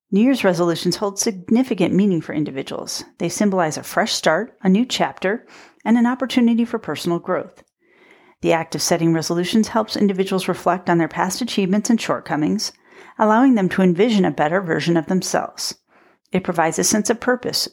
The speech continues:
direction, and motivation to strive for all positive change in various aspects of life.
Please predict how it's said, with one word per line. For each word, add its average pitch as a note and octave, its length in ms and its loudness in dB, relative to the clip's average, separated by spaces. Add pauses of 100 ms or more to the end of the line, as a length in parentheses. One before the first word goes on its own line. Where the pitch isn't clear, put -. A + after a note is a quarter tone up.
direction, F3 540 2
and E3 180 2
motivation F#3 540 0
to F#3 80 -2
strive - 340 -2
for - 240 -8
all G#3+ 180 2
positive F3+ 480 -2
change E3+ 360 2
in E3 180 0
various E3+ 360 -2
aspects - 500 -4 (120)
of - 200 -2
life. - 420 -12